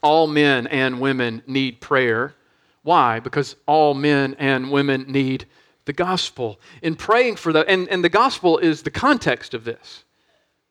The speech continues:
In praying for those around us, we are casting our net as wide as we possibly can. It is not wrong for us to pray for the needs of our own church family. It's not wrong for us to pray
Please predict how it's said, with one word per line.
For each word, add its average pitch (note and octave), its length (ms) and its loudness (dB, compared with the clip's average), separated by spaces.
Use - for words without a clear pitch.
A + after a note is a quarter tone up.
In F#3 160 0
praying B3+ 500 0
for G#3 140 0
those G3 240 2
around F3+ 420 2
us, C#3+ 180 0
we F3 120 2
are D3+ 100 2
casting - 600 -8
our E3 160 0
net D#3 320 -2
as B2 160 -8
wide D#3 560 2
as C#3+ 160 -2
we C#3+ 100 -8
possibly C3 600 -4
can. A2 340 -20
It E3+ 80 2
is G#3+ 160 2
not B3+ 260 2
wrong F#3 380 2
for E3+ 180 2
us D#3+ 160 0
to D#3+ 100 -12
pray D3+ 320 2
for D3+ 160 -10
the D3 120 -4
needs C#3+ 440 -2
of C#3+ 360 0
our C3 420 0
own C#3 240 0
church C3+ 320 -4
family. C#3 340 -2
It's - 120 -14
not D#3+ 260 2
wrong E3+ 400 2
for E3+ 160 0
us E3 160 2
to - 100 -16
pray D#3 480 4